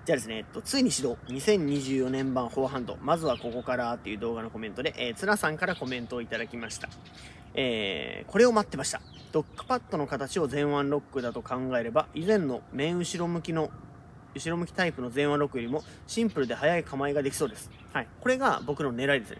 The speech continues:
狙いというか、あの、ツナさんの今言ってるのが、あの、そう思っていただきたい。えー、面を置き去りにし、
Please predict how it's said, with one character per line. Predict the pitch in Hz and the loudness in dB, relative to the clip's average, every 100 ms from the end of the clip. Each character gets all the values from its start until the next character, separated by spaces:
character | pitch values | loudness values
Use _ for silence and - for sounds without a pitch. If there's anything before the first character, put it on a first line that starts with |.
| - | -8
狙 | 135 151 | 2 4
い | 156 | 2
と | 117 | -2
い | |
う | 101 | -8
か、 | - - - - - | -10 -10 -20 -12 -6
あ | 127 | -4
の、 | 117 110 113 | -2 -4 -4
ツ | 156 | -2
ナ | 147 | 0
さ | 143 | 0
ん | 175 | 0
の | 190 - - - - | -2 -6 -18 -16 -4
今 | 147 | 0
言 | 131 | 2
っ | - | 2
て | |
る | 151 | 2
の | 196 | 2
が、 | 208 - | 0 -2
あ | 113 | -6
の、 | 113 | -6
そ | - 131 | -4 0
う | 127 | 0
思 | 123 | -2
っ | |
て | - | -4
い | 110 | -6
た | 113 | -6
だ | |
き | 101 | -6
た | - | -12
い。 | - - - - - - - - - - | -16 -18 -18 -16 -16 -14 -12 -12 -14 -6
え | 123 117 | -2 0
ー、 | |
面 | 135 220 240 | 6 6 8
を | 226 | 4
置 | 202 | 2
き | 202 | 4
去 | 208 | 4
り | 185 | 4
に | 175 175 | 0 -2
し、 | - 220 | -4 -4